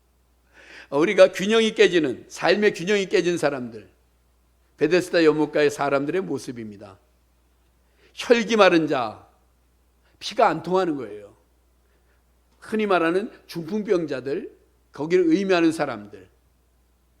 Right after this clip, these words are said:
이런 많은 사람들이 그 안에 존재하고 있었는데 이 사람들의 종합적인 특징이 뭐냐면 모두가 기다리는 사람들이었어요.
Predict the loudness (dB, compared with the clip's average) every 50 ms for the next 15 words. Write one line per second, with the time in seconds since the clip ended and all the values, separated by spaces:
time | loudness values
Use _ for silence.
0 | _ -20 -16 -4 0 4 4 4 4 4 -2 -2 0 0 0 0 2 4 6 6
1 | 6 4 2 -2 -2 0 0 -2 -2 -4 -16 _ _ _ _ _ _ _ _ _
2 | _ _ _ _ _ _ 2 4 4 4 4 2 2 0 -2 0 2 0 2 2
3 | 2 -2 -4 -4 -6 -8 -8 -8 -6 -6 -6 -6 -6 -10 -16 -20 -20 _ -6 -4
4 | -4 -4 -2 -2 0 2 2 0 0 0 0 2 2 2 2 0 -4 -12 -18 _
5 | -4 -2 2 4 4 4 2 0 -2 -2 -2 -4 -4 -12 -20 _ _ -4 -2 0
6 | 0 2 2 2 2 2 0 2 0 0 -2 -2 -6 -10 -20 _ _ _ _ -2
7 | 2 4 4 4 2 0 -6 -6 -8 -8 -8 -10 -14 -20 _ _ _ _ _ _
8 | _ _ _ _ -18 -18 -10 -6 -4 -4 -4 -2 -2 -2 -2 -4 -4 -6 -8 -12
9 | -12 -14 -18 -20 -20 _ _ _ _ _ _ _ _